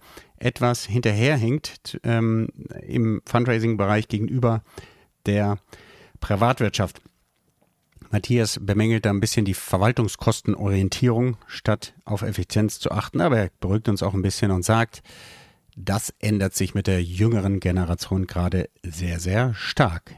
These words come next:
Ja, freut euch auf den zweiten Teil des Interviews. Wir haben das extra geteilt, weil das eine Menge an Infos gibt und eine Menge zu lernen aus dem Fundraising-Sektor.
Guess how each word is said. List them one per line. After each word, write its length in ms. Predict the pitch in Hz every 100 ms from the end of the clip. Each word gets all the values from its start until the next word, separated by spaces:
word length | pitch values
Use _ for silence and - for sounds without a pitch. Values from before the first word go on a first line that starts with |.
| _
Ja, 400 | - 113 165 104
freut 500 | 90 - 113 165 214
euch 280 | - 165 160
auf 140 | 147 -
den 200 | 131 117
zweiten 1000 | - - 104 156 233 - 180 123 113 98
Teil 420 | - 120 110 110
des 180 | 107 -
Interviews. 680 | - 110 110 107 131 226 -
Wir 120 | 104
haben 120 | 113
das 140 | 104 98
extra 260 | 117 -
geteilt, 520 | 101 101 - 101 208
weil 80 | -
das 120 | 156
eine 80 | -
Menge 480 | 90 82 143 269 127
an 100 | 107
Infos 380 | 123 160 98 101
gibt 180 | - - - - - - -
und 240 | - 113 -
eine 80 |
Menge 320 | 101 101 156 139
zu 180 | -
lernen 500 | 101 85 117 139 92 - -
aus 240 | 127 151
dem 340 | - 101 92 82 - _
Fundraising-Sektor. 1120 | - 113 104 110 98 101 90 98 - 156 190